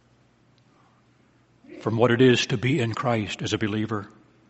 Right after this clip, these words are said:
Shall keep your hearts and minds through Christ Jesus. That will keep him,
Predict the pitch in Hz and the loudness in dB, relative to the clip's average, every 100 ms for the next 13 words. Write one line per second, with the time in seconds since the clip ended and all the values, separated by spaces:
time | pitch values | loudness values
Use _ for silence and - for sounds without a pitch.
0 | _ _ _ _ _ _ _ _ _ _ | _ _ _ _ _ _ _ _ _ _
1 | _ _ _ _ _ _ _ _ _ _ | _ _ _ _ _ _ _ _ _ _
2 | - - 110 - 131 - 117 95 120 117 | -20 -8 -8 -4 -4 -2 -4 2 4 4
3 | - 110 104 107 113 110 110 101 113 110 | 2 -2 2 2 2 0 -2 -6 -10 -12
4 | - - _ - 123 113 98 107 104 92 | -14 -16 _ -8 -4 -2 -2 -6 -10 -12
5 | 87 _ _ _ _ _ _ _ _ _ | -20 _ _ _ _ _ _ _ _ _
6 | _ _ _ _ _ _ _ - 107 98 | _ _ _ _ _ _ _ -6 -4 -4
7 | - 104 - - - - - - _ _ | -4 -8 -8 -14 -18 -18 -16 -18 _ _
8 | _ _ _ _ - 104 107 - 135 127 | _ _ _ _ -4 -2 -2 -2 -4 -2
9 | 135 110 98 92 | -2 -2 -4 -10